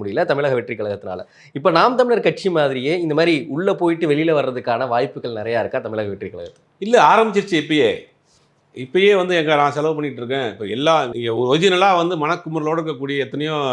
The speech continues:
Speaker 2: ரசிகர்கள் இருக்காங்க. அவங்கெல்லாம் வந்து செலவு பண்ணக்கூடிய ரசிகர்கள்.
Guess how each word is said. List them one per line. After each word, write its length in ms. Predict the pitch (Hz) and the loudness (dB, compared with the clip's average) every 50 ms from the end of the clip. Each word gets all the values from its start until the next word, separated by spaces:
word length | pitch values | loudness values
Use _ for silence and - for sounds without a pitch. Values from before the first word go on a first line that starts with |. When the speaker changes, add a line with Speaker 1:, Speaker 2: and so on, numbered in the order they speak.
| 120 117 117 | 0 0 -2
Speaker 2:
ரசிகர்கள் 540 | 113 117 117 117 120 143 135 127 143 127 113 | -2 -2 -4 -4 -4 -6 -4 -4 -2 -4 -4
இருக்காங்க. 300 | 107 104 107 101 90 - - _ _ _ _ _ _ _ _ - - _ _ _ - | -4 -6 -8 -10 -10 -12 -18 _ _ _ _ _ _ _ _ -20 -20 _ _ _ -4
அவங்கெல்லாம் 400 | - 131 147 156 156 151 180 175 | 0 0 2 2 2 2 2 2
வந்து 160 | 156 160 196 196 | 2 2 -2 -4
செலவு 440 | - - 156 170 214 208 175 175 | -2 0 2 2 2 2 0 -2
பண்ணக்கூடிய 260 | 156 151 127 127 120 113 | -6 -6 -6 -6 -8 -8
ரசிகர்கள். 440 | 110 - - 110 98 92 - - | -8 -8 -8 -10 -10 -10 -12 -20